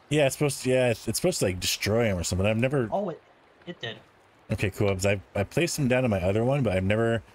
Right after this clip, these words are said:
Speaker 1: had anybody set one off yet, so I'm hoping they're pretty good. So it sounds like they're good for the entranceway. Hey, Stone, watch your mouth there. He asked if I've been taking driving lessons, lessons from Glitter.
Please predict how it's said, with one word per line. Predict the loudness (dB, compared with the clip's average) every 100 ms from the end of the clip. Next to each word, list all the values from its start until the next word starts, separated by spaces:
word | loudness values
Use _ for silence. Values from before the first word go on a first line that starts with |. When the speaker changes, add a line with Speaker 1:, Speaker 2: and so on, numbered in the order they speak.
| -20 _
Speaker 1:
had | 0
anybody | 2 0
set | 0 0
one | 0
off | 0 0 -2
yet, | -4 -2
so | -2
I'm | 0
hoping | 0 0
they're | -2
pretty | -2 -2
good. | 0 -2 -2
So | -4 -2
it | 0
sounds | 0 0 0
like | 0 0 -4 -16 -20 -20 -20 -6
they're | -4
good | 0 0 0
for | 0
the |
entranceway. | 0 -2 -2 -4 -2 -2 -4 -6 -10 -20 -20 -20 -20 -20 -20 -20 -20 -20 -20 -20 -20 -20 -20 -20 -20 -20 -20 -20 -20 -20 -20 -6
Hey, | 0 2 2 0
Stone, | 0 -2 0 2 2 2
watch | 2 0 0
your | 0
mouth | 2 0 -2 -2
there. | 0 0 0 -2 -6 -12 -20 -6
He | 0
asked | 2 2
if | 0
I've | 0
been | 0
taking | 0 0 0
driving | 2 2 2 0
lessons, | 0 0 -2 -2 -4 -2
lessons | -2 0 -2
from | 0 0 0
Glitter. | 0 2 2 0